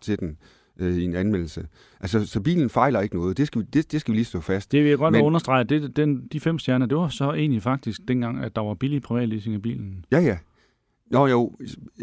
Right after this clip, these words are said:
Speaker 1: helt sikkert. Men, men, men bilen som produkt fejler
Speaker 2: Ja,
Speaker 1: ikke noget.
Speaker 2: nej.
Speaker 1: Der er meget, der er meget hype om det. Det er også nemt at få la-, ladet op, og det er billigt og alle sådan nogle ting. Men prissætningen på Tesla, ja, ja, jeg vil godt nok være meget usikker på. Jeg tror ikke på, at de går den,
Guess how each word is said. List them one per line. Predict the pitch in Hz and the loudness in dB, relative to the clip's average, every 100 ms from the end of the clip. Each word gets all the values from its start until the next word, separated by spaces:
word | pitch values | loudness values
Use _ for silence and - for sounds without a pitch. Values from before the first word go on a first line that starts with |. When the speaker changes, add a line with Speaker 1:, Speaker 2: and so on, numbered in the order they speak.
| 131 | 0
Speaker 1:
helt | 156 131 | 0 2
sikkert. | 110 92 | 0 0
Men, | 110 120 120 | 2 2 2
men, | 120 107 | 0 2
men | 117 | 0
bilen | 110 185 170 98 | 0 0 0 0
som | - 110 | -4 -8
produkt | 104 104 165 - | -4 0 0 0
fejler | 92 87 | -2 -2
Speaker 2:
Ja, | 120 | -4
Speaker 1:
ikke | - | -2
noget. | 95 | 0
Speaker 2:
nej. | 104 | 2
Speaker 1:
Der | |
er | 101 | 2
meget, | 107 120 113 - | 2 2 0 -2
der | |
er | 101 | -2
meget | 95 107 | 0 0
hype | 95 101 101 | 0 -2 -2
om | 92 | -4
det. | 92 | -2
Det | 90 | 0
er | 95 | -2
også | 117 | -2
nemt | 110 110 | -2 -2
at | 87 | -4
få | - 85 78 _ _ _ _ - | -6 -8 -10 _ _ _ _ -4
la-, | 95 98 | -2 -2
ladet | 92 87 90 90 | -4 -4 -2 -2
op, | 87 104 | 0 0
og | 92 | -2
det | 95 | -4
er | 90 | -4
billigt | 104 113 120 | 0 0 -2
og | 80 | -6
alle | 85 | -8
sådan | 92 | -8
nogle | 82 | -6
ting. | 101 92 - - _ _ _ - | -4 -4 -6 -20 _ _ _ -6
Men | 87 - | -6 -4
prissætningen | - - 214 - 101 - 90 87 | -8 -4 -4 -2 -6 -4 -4 -6
på | - 90 - | -6 -8 -8
Tesla, | - 156 92 87 | -6 -6 -6 -4
ja, | 120 160 - - | -2 -4 -6 -4
ja, | 135 - | -2 0
jeg | 120 165 131 | -2 0 -2
vil | 95 | -2
godt | 87 123 | 0 0
nok | 135 135 | 0 -2
være | 104 92 90 82 _ _ _ | -2 0 -2 -6 _ _ _
meget | - 107 147 - | -2 0 2 0
usikker | 160 - 92 92 | -4 -4 -6 -2
på. | 110 123 | -4 0
Jeg | 139 | 0
tror | - 165 | 2 2
ikke | 151 | 2
på, | 143 | 0
at | 127 | 0
de | |
går | 104 98 | 0 -2
den, | 95 | -4